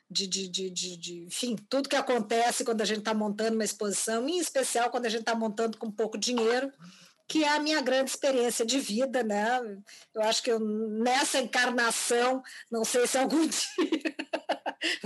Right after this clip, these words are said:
vou montar, assim, uma exposição com, com, com, com,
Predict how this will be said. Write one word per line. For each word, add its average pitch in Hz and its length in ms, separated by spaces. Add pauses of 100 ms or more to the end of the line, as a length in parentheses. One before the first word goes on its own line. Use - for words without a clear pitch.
(120)
vou 302 160
montar, 247 420
assim, 262 320 (340)
uma 247 140
exposição 254 720
com, 247 260
com, 233 380
com, 226 460
com, 214 440